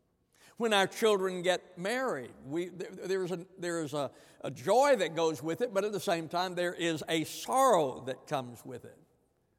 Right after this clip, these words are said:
So there is a natural estrangement, but there's a sorrow. There were three pastors who'd gone fishing. They got to discussing when life begins, and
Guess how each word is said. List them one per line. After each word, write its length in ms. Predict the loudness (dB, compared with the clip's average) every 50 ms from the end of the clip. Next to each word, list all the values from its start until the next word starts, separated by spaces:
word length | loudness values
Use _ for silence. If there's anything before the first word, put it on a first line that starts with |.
| _ _ _ _ _
So 160 | -8 -6 -4
there 200 | -2 0 0 0
is 120 | -2 -2
a 100 | -4 -6
natural 760 | -6 -6 -4 -4 -4 -4 -6 -10 -12 -8 -4 -4 -2 -2 -4
estrangement, 960 | -6 -8 -12 -10 -4 -2 -2 -2 -2 -4 -8 -10 -12 -12 -12 -12 -12 -12 -14 -16 _ _ -20 -20 -20 -18
but 140 | -16 -8 -6
there's 220 | -6 -6 -6 -8
a 60 | -12
sorrow. 580 | -14 -12 -10 -8 -8 -8 -10 -12 -14 -16 -18 -20 _ _ _ _ _ _ _ _ _ _ _ _ _ _ _ _ _ _ _ _ _ _ _ _
There 120 | -6 -4
were 100 | -2 -2
three 260 | -2 0 0 0 0
pastors 760 | 0 0 2 2 2 2 0 -2 -8 -8 -8 -6 -6 -6 -8
who'd 140 | -10 -10 -6
gone 240 | -4 -4 -4 -4 -4
fishing. 480 | -4 -4 -6 -4 -6 -8 -10 -10 -10 -14 -18 _ _ _ _ _ _ _ _ _ _ _ _ _ _ _ _ _ _ _ _ _ _ _ _ _ _ _ _ _ _ _ _ _ _ _ _ _ _
They 80 | -2 2
got 200 | 2 2 2 2
to 80 | -2
discussing 560 | -4 -4 -6 -2 2 2 2 2 0 -2 -4
when 140 | -2 -4 -2
life 360 | 0 0 0 0 -2 -4 -6
begins, 600 | -8 -8 -6 -4 -4 -4 -2 -2 -4 -4 -6 -6 -8
and 160 | -8 -10 -10